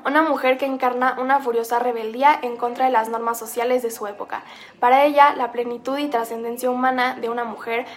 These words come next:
va más allá del matrimonio. Centro Nacional de las Artes del uno de febrero al veinticinco,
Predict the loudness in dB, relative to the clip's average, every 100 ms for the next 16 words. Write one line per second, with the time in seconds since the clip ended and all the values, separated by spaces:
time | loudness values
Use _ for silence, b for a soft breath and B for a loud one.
0 | B 2 4 4 4 2 2 0 -4 -8
1 | -10 -10 -10 -16 -20 B B -4 0 4
2 | 4 2 0 0 0 -2 0 -2 0 0
3 | 0 -2 0 0 0 0 0 2 2 2
4 | -6 -12 -14 -12 -12